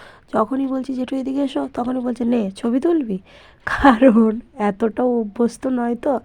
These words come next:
আমাদের সাথে থেকে থেকে হয়ে যাচ্ছে আর কি বলবো। তারপরে এই যে মন্দিরের রাস্তায় প্রবেশ করছি। জায়গাটা এত সুন্দর না যে মনে হয় না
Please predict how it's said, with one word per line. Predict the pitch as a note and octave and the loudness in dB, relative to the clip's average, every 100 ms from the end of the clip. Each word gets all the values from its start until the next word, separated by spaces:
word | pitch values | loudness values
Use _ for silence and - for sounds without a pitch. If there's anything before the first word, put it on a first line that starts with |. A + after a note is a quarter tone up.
| - - - | -10 -20 -12
আমাদের | - G3 G3 G#3+ | -2 0 0 -4
সাথে | G#3+ A3 G#3 G#3 | -4 -6 -4 -8
থেকে | - G#3+ G3 G#3 | -6 -8 -6 -8
থেকে | G#3+ G#3 A3+ | -8 -6 -8
হয়ে | G#3 G#3 | -4 -6
যাচ্ছে | G3+ G#3 G3+ - G#3 | -4 -6 -8 -10 -6
আর | G3+ | -6
কি | G3 - | -6 -8
বলবো। | F#3+ F#3+ F#3+ G3 G3 - - - - - | -4 -4 -4 -4 -8 -8 -20 -20 -20 -6
তারপরে | A#3 A3 - A3+ A3+ | -4 -4 -4 -2 -2
এই | A3+ | -2
যে | G3+ A3+ | -4 -6
মন্দিরের | A3+ A3 G#3+ A3 A3 G#3+ | -4 -4 -4 -2 -2 -2
রাস্তায় | G#3 G3+ G3 - G#3+ | -2 -4 -6 -8 -8
প্রবেশ | G#3 G#3 G#3 G#3 - | -4 -4 -4 -8 -6
করছি। | G#3+ G3 - - A3+ - - - - - | -6 -6 -10 -10 -10 -10 -18 -20 -20 -6
জায়গাটা | A#3 A#3+ B3+ C4+ F4+ | -4 -2 -2 -2 -2
এত | A#3+ A#3 - B3 | -2 -4 -2 -2
সুন্দর | - B3 A#3 A3+ A#3 | -2 -6 -4 -4 -4
না | A#3 B3 A3 | -2 -2 -4
যে | G3 A#3 A#3 A#3 | -2 -2 0 0
মনে | A#3 A3 | -2 -2
হয় | A3 A3 A#3 A#3 | -4 -2 -2 -2
না | A#3+ A#3 | -2 -2